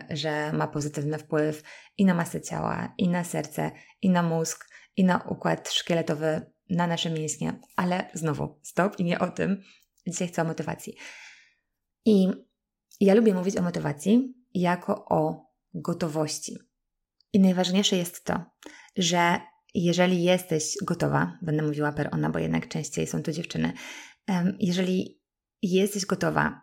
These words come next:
żeby zrobić dla siebie coś dobrego, typu właśnie mieć więcej ruchu w swoim życiu, to nie możesz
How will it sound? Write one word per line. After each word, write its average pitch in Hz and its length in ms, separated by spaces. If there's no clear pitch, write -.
żeby 180 300
zrobić 170 420
dla 170 160
siebie 165 260
coś 165 160
dobrego, 80 600
typu 170 220
właśnie 160 640
mieć 165 220
więcej 165 280
ruchu 160 180
w - 40
swoim 151 300
życiu, 147 340
to 190 200
nie 185 220
możesz 185 680